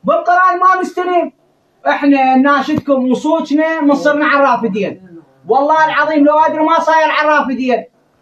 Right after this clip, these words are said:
لو ضالين على قبل أحسن. يعني ماكو هيجي. يعني أنا، أنا واقف وهنا أنا كاتم الحر والبرد وبالظل وما عندي بيت أسكن لي.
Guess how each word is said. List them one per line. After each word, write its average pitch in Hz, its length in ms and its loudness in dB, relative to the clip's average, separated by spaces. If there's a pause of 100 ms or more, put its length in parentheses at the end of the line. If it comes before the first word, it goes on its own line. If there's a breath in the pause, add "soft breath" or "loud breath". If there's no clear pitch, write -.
(120)
لو 269 180 2
ضالين 302 360 2
على 311 180 0
قبل 311 320 -2
أحسن. 294 580 -2 (440)
يعني 185 180 -2
ماكو 359 300 -2
هيجي. 285 440 -6 (200)
يعني 202 220 -2
أنا، 302 520 0
أنا 262 300 -2
واقف 339 640 2 (200)
وهنا 269 480 0
أنا 285 120 0
كاتم 311 420 0
الحر 294 380 0
والبرد 311 560 0
وبالظل 330 580 0 (160)
وما 285 260 0
عندي 277 320 0
بيت 311 280 0
أسكن 214 240 -4
لي. 131 280 -8